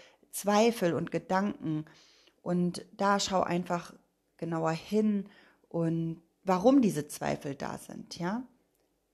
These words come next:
Was ist der Sinn der, dieser Zweifel, dieses Mindfucks, dieser Gedanken, die wir haben? Genau.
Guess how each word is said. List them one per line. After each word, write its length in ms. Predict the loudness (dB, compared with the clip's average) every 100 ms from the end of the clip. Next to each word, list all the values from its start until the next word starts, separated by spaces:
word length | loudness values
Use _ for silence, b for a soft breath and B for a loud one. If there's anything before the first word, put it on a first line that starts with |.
| _ _ _ _ _ _ _ _
Was 500 | 0 4 4 2 -8
ist 200 | -10 -4
der 100 | -2
Sinn 500 | -2 0 0 -2 -4 -8
der, 220 | -4 -4 -6
dieser 360 | -10 -4 -4 -6
Zweifel, 520 | -4 0 0 -2 -8
dieses 360 | -8 -10 -10 -4
Mindfucks, 580 | -2 -2 -6 -10 -10
dieser 240 | -10 -4 -4
Gedanken, 760 | -4 -4 -4 -6 -8 -10 -12 -18 _ _ -16
die 100 | -10
wir 220 | -8 -8
haben? 340 | -12 -12 -16 -18 _ _ _ _ _ _ _ _ _ _ _ _ b b b b b b b b b b b b b b b b _ _ _ _ _ _ _ _ _ _ _ _ _ _
Genau. 300 | 4 6 4